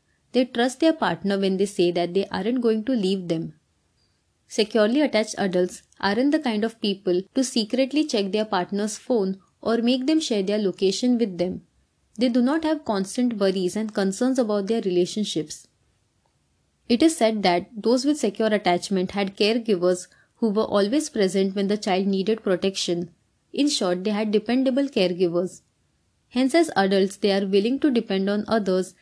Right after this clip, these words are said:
and also have others depend on them. When they are distressed, they seek emotional support, proximity, and comfort from their partners or close friends. They are comfortable with sharing their feelings with others and are able to trust others.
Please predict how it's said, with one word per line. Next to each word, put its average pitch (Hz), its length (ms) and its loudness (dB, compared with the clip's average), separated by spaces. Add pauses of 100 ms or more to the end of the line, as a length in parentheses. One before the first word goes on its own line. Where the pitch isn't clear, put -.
(140)
and 220 160 -2
also 214 300 0
have 247 300 0
others 185 340 -2
depend 226 460 0
on 247 180 2
them. 170 300 -2 (640)
When 247 260 2
they 294 140 4
are 254 80 2
distressed, 185 720 -2 (160)
they 226 120 0
seek 226 320 -4
emotional 214 520 0
support, 180 520 0 (280)
proximity, 208 880 0
and 220 220 -4
comfort 214 420 2
from 262 240 0
their 247 120 0
partners 180 580 -2
or 208 180 -2
close 226 380 0
friends. 170 460 -2 (600)
They 233 100 0
are 262 100 0
comfortable 294 640 -2
with 330 120 0
sharing 202 340 -2
their 226 120 0
feelings 233 460 -2
with 262 180 0
others 175 420 0
and 196 220 -4
are 208 160 -4
able 196 300 0
to 294 140 -2
trust 233 380 -4
others. 165 460 -2